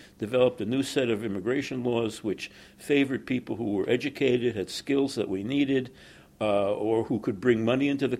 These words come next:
country and start a business, or who had relatives who already lived here. In the case of the Taiwanese and the Koreans, they didn't have the last category.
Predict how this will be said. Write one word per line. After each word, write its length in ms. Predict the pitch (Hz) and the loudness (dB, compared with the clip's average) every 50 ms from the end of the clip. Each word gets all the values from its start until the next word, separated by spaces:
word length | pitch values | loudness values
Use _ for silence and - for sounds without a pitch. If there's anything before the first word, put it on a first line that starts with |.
| - 139 | -2 -2
country 240 | 131 113 - 135 | -2 -2 -2 -4
and 140 | 123 113 113 | -4 -4 -4
start 320 | - - - 110 101 95 95 | -6 -2 0 0 2 2 0
a 20 | |
business, 640 | 98 139 151 139 147 151 135 131 123 - - - - - - - - - - - | 0 0 0 0 2 2 0 0 0 -2 -6 -10 -12 -14 -20 -20 -20 -14 -4 0
or 260 | 113 120 117 113 110 | 2 4 4 4 4
who 120 | 120 123 110 123 | 2 0 2 2
had 140 | 113 95 104 | 0 0 4
relatives 520 | 107 120 117 120 120 120 - 127 113 113 - | 4 4 6 6 4 2 2 2 2 2 0
who 120 | 110 101 | -2 0
already 280 | 101 107 107 95 98 98 | 2 2 0 0 -2 -2
lived 300 | 110 139 143 135 131 - | 0 2 2 2 2 0
here. 440 | 135 123 117 117 117 117 117 113 - - - - - | -2 0 0 2 2 0 0 -2 -6 -12 -20 -20 -14
In 100 | - 98 | -10 -6
the 140 | 110 104 - 123 | -6 -4 -2 0
case 180 | 131 127 - 110 | 0 0 0 -4
of 80 | 98 | -8
the 60 | 104 98 | -8 -8
Taiwanese 640 | - 123 117 107 107 110 107 104 104 107 110 101 - | -4 -2 -2 0 0 0 -2 -2 -2 -4 -4 -4 -6
and 100 | 123 98 | -6 -8
the 140 | 98 101 - | -8 -8 -6
Koreans, 360 | 113 101 104 101 98 101 95 | -4 -4 -2 -2 -4 -4 -4
they 100 | 104 101 | -4 -4
didn't 220 | 98 101 101 101 | -4 -6 -8 -8
have 260 | 104 113 107 92 92 - | -6 -4 -4 -4 -4 -6
the 60 | 101 | -4
last 300 | 107 104 107 123 - - | -2 -2 -2 -2 -4 -4
category. 520 | - 107 101 98 90 90 98 92 98 107 | -2 0 0 0 -2 -6 -4 -4 -4 -6